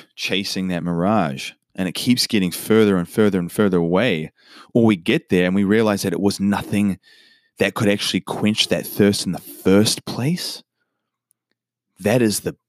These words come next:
biggest thing. That's usually one of the biggest reckonings that a lot of people have when it comes to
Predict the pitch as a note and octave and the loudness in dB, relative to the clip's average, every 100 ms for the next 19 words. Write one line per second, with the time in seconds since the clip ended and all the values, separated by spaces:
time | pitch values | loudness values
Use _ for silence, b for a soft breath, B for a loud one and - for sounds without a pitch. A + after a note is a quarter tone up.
0 | _ - A#2+ G2 - D#2 C#2 _ _ b | _ -2 0 -2 -6 -10 -16 _ _ b
1 | b b b b G#2+ - F#2 G#2 C3 C#3+ | b b b b -2 0 2 6 6 6
2 | A2 F#2+ F2+ E2 b b b b b - | 4 2 2 -4 b b b b b -6
3 | G2+ G#2 F2+ - A#2 A2 - D#2 F#2 G2 | 0 0 0 0 0 2 -2 -4 -4 -2
4 | A2 F#2 F2+ F2 F2 F2 F2+ - F#2+ D#2+ | -4 -4 -4 -6 -4 -4 -4 -8 -14 -12
5 | - - G#2+ F#2 D#2 - G2 - E2+ | -12 -8 -6 -6 -8 -10 -12 -8 -8